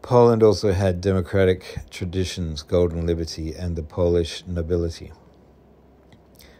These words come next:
deeply valued personal freedom. In reality, the kings had absolute power and the formal title of autocrat and wanted no restrictions on their rule. All opposition to the Emperor of Russia was suppressed,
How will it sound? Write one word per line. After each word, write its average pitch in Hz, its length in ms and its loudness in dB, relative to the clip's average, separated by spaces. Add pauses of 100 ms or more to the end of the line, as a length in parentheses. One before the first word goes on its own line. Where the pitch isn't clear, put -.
(140)
deeply 98 360 -2
valued 87 420 2
personal 90 340 -4
freedom. 85 380 -4
In 90 100 -4
reality, 95 480 2
the 87 120 -2
kings 95 560 -4
had 90 180 -2
absolute 87 460 -6
power 92 260 -4
and 90 160 -4
the 85 40 -6
formal 92 420 -4
title 87 380 -2
of 78 140 -8
autocrat 87 600 -6
and 82 260 -10 (460)
wanted 95 320 -4
no 95 140 4
restrictions 90 580 -2
on 90 140 0
their 87 120 0
rule. 87 320 0
All 95 300 2
opposition 87 540 -4
to - 100 -12
the 87 180 -4
Emperor 87 280 -4
of 82 80 -6
Russia 87 320 -4
was 82 180 -8
suppressed, - 560 -4